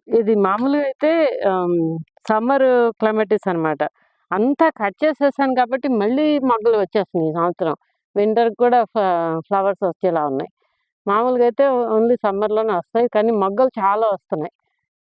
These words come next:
ఆ, అమ్, ఇగో ఇలా వస్తాయన్నమాట ఫ్లవర్. చాలా బాగుంది కదా క్లైమాటిస్. చాలా మొగ్గలు కూడా చాలానే ఉన్నాయి. ఇంకా చూద్దామా డెక్?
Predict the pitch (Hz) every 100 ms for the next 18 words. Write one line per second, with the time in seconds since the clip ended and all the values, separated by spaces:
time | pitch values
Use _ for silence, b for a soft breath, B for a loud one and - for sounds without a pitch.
0 | - 180 170 165 170 175 B B B _
1 | 202 196 185 214 196 175 165 165 165 160
2 | 156 - 175 160 - 165 147 156 165 _
3 | _ _ _ _ 196 190 262 269 220 190
4 | 180 185 285 294 - 202 202 190 165 -
5 | - _ _ _ _ _ _ _ _ -
6 | 220 240 208 196 247 254 254 233 190 180
7 | 160 143 135 - _ _ _ _ _ _
8 | _ 175 175 170 - 208 202 220 254 320
9 | 208 196 -